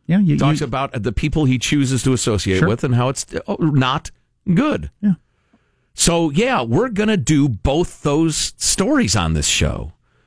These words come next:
Speaker 2: Um, here's, uh, another Examiner piece about how,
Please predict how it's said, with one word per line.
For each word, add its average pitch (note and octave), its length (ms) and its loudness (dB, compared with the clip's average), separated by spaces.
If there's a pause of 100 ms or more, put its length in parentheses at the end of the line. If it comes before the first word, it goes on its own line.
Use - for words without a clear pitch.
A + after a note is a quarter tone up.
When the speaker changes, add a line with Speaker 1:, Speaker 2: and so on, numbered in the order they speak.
(500)
Speaker 2:
Um, G#2+ 420 2
here's, A2 360 2
uh, G#2+ 340 0
another A#2+ 340 0
Examiner B2 480 0
piece G#3 520 2
about G#2 380 0
how, G#2+ 440 0